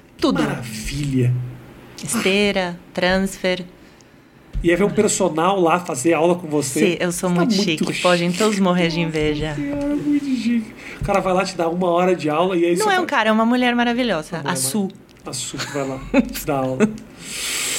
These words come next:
Speaker 2: Eu tava na, na internet, uma coisa que você fala muito, que a gente falou agora há pouco, a questão, ah, política.
Speaker 1: Hum.
Speaker 2: E com esse governo que a gente tem e tal, você se sentiu meio na,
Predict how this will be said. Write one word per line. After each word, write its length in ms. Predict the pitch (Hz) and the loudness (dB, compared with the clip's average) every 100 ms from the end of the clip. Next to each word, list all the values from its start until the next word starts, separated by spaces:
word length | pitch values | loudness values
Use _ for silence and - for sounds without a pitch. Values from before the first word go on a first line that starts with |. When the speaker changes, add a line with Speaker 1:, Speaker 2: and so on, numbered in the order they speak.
| - - - - - - - - | -8 -16 -20 -20 -16 -12 -12 -4
Speaker 2:
Eu 120 | 190 | -2
tava 1120 | 180 208 190 190 180 165 156 143 143 156 - - - - - - 170 | 0 0 2 2 4 4 2 0 -4 -6 -12 -18 -20 -20 -20 -12 0
na, 280 | 175 165 | 2 4
na 120 | 170 214 | 4 4
internet, 400 | 208 180 185 185 | 4 4 4 2
uma 100 | 185 | 2
coisa 200 | 185 - | 2 2
que 60 | |
você 200 | 175 175 | 2 2
fala 220 | 170 180 | 4 4
muito, 200 | 170 175 | 4 0
que 80 | - | -2
a 120 | 285 | 0
gente 120 | 285 220 | 2 4
falou 160 | 226 208 | 4 6
agora 160 | 196 | 4
há 20 | |
pouco, 260 | 185 180 190 | 4 2 2
a 80 | 170 | 0
questão, 560 | - 175 180 175 175 | -2 -2 2 2 2
ah, 200 | 175 147 | 2 0
política. 680 | 143 180 170 147 - - 123 - 202 | 0 0 0 0 -2 -4 -8 -4 2
Speaker 1:
Hum. 240 | 190 151 143 - - - - - - - - - - 175 | 2 2 -6 -16 -20 -20 -20 -14 -14 -12 -14 -16 -8 -4
Speaker 2:
E 60 | |
com 140 | 175 220 | 2 2
esse 260 | 214 233 | 4 2
governo 520 | 214 165 147 180 175 147 | 4 2 4 4 2 0
que 100 | 156 | 0
a 40 | |
gente 260 | 135 139 - | 0 0 2
tem 240 | 180 180 | 2 2
e 60 | 147 | 0
tal, 340 | - 180 180 | 2 4 4
você 260 | 175 180 180 | 4 0 -2
se 120 | - | -2
sentiu 460 | - 185 - 294 294 | -2 -2 0 0 2
meio 320 | 233 233 226 | 2 2 0
na, 500 | 196 175 160 147 139 | 2 2 2 -2 -4